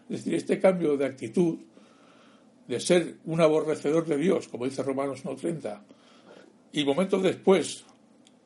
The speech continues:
desear tener a Cristo como su Salvador y Señor, es el nuevo nacimiento,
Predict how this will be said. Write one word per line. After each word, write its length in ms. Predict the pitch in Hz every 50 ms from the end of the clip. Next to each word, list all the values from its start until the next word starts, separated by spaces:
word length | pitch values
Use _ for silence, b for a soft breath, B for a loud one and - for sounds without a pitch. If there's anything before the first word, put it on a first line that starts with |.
| _ _
desear 520 | - 139 135 - - 127 131 160 208 202 202
tener 300 | - 156 165 190 180 165
a 120 | 123 -
Cristo 320 | - - - - - -
como 180 | 123 131 127 123
su 60 | -
Salvador 500 | - - 127 127 123 131 165 175 165 151
y 40 | 139
Señor, 480 | - - 139 147 185 175 165 - - - B B B B B B B B B B
es 240 | 233 254 214 202
el 100 | 202 147
nuevo 160 | 147 127 123 120
nacimiento, 640 | 110 - - 120 110 117 107 101 - - 110 101